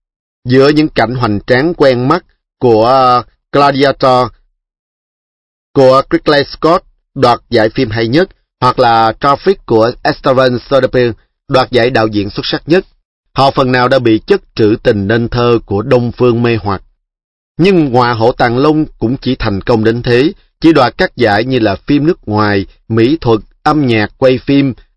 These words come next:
ứng với từng mặt mạnh nhất định của phim. Ở đây có một điều thú vị, diễn viên thủ vai Bích Nhãn Hồ Ly, sư phụ của Ngọc Kiều Long, chính là Trịnh Phối Phối,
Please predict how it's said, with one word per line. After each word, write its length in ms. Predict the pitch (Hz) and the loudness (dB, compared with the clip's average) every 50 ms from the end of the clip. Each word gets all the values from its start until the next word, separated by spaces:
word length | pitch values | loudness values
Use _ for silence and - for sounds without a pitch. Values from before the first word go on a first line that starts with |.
| _ | _
ứng 300 | - 139 151 175 202 208 | 0 0 0 0 -2 0
với 100 | 185 202 196 - | 0 -2 0 0
từng 220 | 127 104 92 95 | -2 -2 -2 -4
mặt 180 | 95 92 - 107 | -6 -6 -6 -6
mạnh 300 | 104 95 90 90 98 117 | -6 -6 -6 -4 -4 -4
nhất 180 | 165 - - - | -4 -4 -2 -4
định 260 | 110 95 85 90 - | -4 -4 -4 -8 -8
của 100 | - 104 | -8 -8
phim. 300 | - - 123 120 110 101 - _ _ _ _ _ _ _ _ _ _ | -2 0 0 0 0 -2 -6 _ _ _ _ _ _ _ _ _ _
Ở 100 | - 143 | -2 0
đây 240 | 156 147 143 143 143 | 0 2 2 0 0
có 120 | - - 170 | 0 -2 -2
một 180 | 147 123 110 | -2 -2 -2
điều 140 | - 113 107 | -2 -2 -2
thú 160 | - 110 - | 0 -2 -2
vị, 320 | 127 120 113 107 104 104 - - _ _ _ _ - | 0 0 0 2 0 -2 -4 -10 _ _ _ _ -2
diễn 280 | 117 127 143 165 160 | 0 0 0 2 2
viên 240 | 147 156 156 151 139 | 2 2 2 2 -2
thủ 200 | - 107 110 123 | 0 0 0 0
vai 320 | 110 131 127 127 127 123 - - | 2 0 0 2 0 -2 -4 -2
Bích 200 | - 185 190 - - - | -4 -4 -4 -4 -8 -4
Nhãn 360 | 120 113 107 98 95 120 131 | -2 -2 -2 -2 -2 -6 -4
Hồ 200 | 117 110 101 95 | -2 0 0 2
Ly, 300 | 98 113 127 131 120 - - _ _ _ - | 2 2 2 0 0 -4 -8 _ _ _ -8
sư 220 | - - 185 170 | 0 0 0 2
phụ 200 | - - 113 107 | 2 0 -2 0
của 120 | - 123 | -2 -4
Ngọc 280 | 127 113 110 107 - - | -2 -2 -2 -2 -4 -4
Kiều 140 | 117 107 101 | -2 0 2
Long, 300 | 113 123 127 127 120 110 - _ _ _ - | 2 2 0 0 -4 -8 -12 _ _ _ -2
chính 180 | 151 156 190 | -2 0 2
là 300 | 196 165 127 110 101 92 - _ - | 2 2 2 2 0 -2 -6 _ -4
Trịnh 280 | 123 104 85 90 92 | -2 -2 -2 -4 -10
Phối 220 | - - 117 127 123 | -6 -2 -2 -2 0
Phối, 380 | - 120 117 123 151 190 208 | 0 2 2 2 2 0 -2